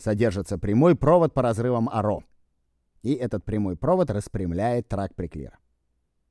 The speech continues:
Это может занять немало времени, но он распрямляет трак. Не имеет значения, насколько черный перед вами кейс. Если вам удастся удерживать его на месте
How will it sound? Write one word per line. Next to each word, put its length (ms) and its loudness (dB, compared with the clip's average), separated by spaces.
Это 220 -6
может 380 0
занять 480 -4
немало 640 0
времени, 540 -2
но 140 2
он 120 4
распрямляет 680 -2
трак. 300 -12
Не 220 4
имеет 260 4
значения, 480 0
насколько 400 -4
черный 400 2
перед 220 -4
вами 220 -4
кейс. 360 -18
Если 240 -2
вам 180 4
удастся 460 0
удерживать 500 -2
его 140 -8
на 140 -6
месте 540 -4